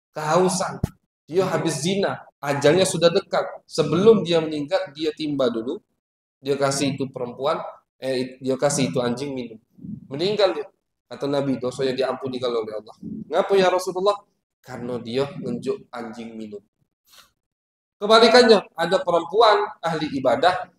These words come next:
tapi masuk neraka. Kenapa? Karena dia punya kucing dikurung. Dikurung, ndak diinjuk makan. Cuma sih, gara-gara kucing, dia ngingon kucing, eh, kata Nabi, tidak dia kasih makan, dikurung. Seharusnya kata Nabi, kalau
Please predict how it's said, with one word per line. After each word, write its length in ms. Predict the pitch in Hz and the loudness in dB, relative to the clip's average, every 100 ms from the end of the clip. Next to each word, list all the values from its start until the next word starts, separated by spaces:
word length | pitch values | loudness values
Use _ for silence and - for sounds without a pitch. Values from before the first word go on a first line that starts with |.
| _ _ | _ _
tapi 320 | 156 156 170 | 0 0 -2
masuk 240 | 156 151 | -2 -4
neraka. 480 | 147 156 156 139 127 | 2 6 6 4 -4
Kenapa? 400 | - 202 226 170 - | 0 0 2 -4 -4
Karena 320 | 143 147 151 | -4 -2 -2
dia 160 | 143 147 | -4 -6
punya 240 | 143 135 | -6 -8
kucing 400 | 135 139 - 170 | -8 -12 -8 -8
dikurung. 640 | 135 135 135 127 110 104 _ | -8 -8 -6 -4 -6 -10 _
Dikurung, 560 | 135 147 147 160 208 185 | -12 -8 -4 0 0 0
ndak 160 | 143 139 | -4 -4
diinjuk 240 | 131 - | -6 -6
makan. 400 | 123 - - - _ _ _ _ _ _ _ _ _ _ _ _ - | -8 -12 -16 -20 _ _ _ _ _ _ _ _ _ _ _ _ -6
Cuma 240 | 285 277 | 0 6
sih, 160 | 254 262 - - _ _ _ _ _ _ | 6 4 0 -10 _ _ _ _ _ _
gara-gara 560 | 170 202 208 202 202 | 4 8 10 10 10
kucing, 480 | 202 202 - 226 233 | 8 4 2 -2 -2
dia 240 | 196 190 190 | 2 2 4
ngingon 280 | 185 180 170 | 4 2 4
kucing, 560 | 139 - 156 202 - _ | 0 0 -2 -2 -6 _
eh, 320 | 151 214 - - | -2 0 -2 -4
kata 200 | 185 190 196 | -2 2 4
Nabi, 400 | 185 165 139 - _ _ _ _ | 4 2 -4 -8 _ _ _ _
tidak 320 | 254 214 180 | 0 4 4
dia 160 | 170 | 4
kasih 240 | 156 147 156 | 4 4 2
makan, 480 | 123 - 175 214 - - - - | 0 2 2 2 -2 -12 -20 -6
dikurung. 560 | 233 277 285 254 208 | -2 4 8 8 6
Seharusnya 560 | 190 226 185 156 226 220 | 2 4 6 6 6 4
kata 80 | 208 | 2
Nabi, 320 | 185 131 151 | 0 -2 -6
kalau 240 | 175 190 | -4 -2